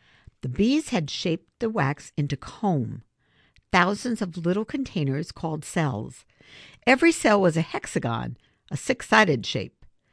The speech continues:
The comb was so perfect we couldn't believe bees had made it.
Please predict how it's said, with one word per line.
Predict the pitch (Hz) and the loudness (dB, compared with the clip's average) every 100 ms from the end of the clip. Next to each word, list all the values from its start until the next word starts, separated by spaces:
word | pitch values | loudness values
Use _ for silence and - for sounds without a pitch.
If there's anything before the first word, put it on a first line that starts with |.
| _ _ - | _ _ -14
The | 123 | -12
comb | - 202 180 | -2 0 2
was | 117 | 0
so | - - - 254 | -2 0 2 2
perfect | - 233 175 110 - - - | 2 0 0 -2 -8 -10 -4
we | 151 | -4
couldn't | - 247 254 | 0 -2 0
believe | - 185 208 135 135 | 0 0 2 0 -2
bees | 160 160 | -4 -4
had | - 143 | -6 -2
made | 160 - | -2 -2
it. | 117 | -6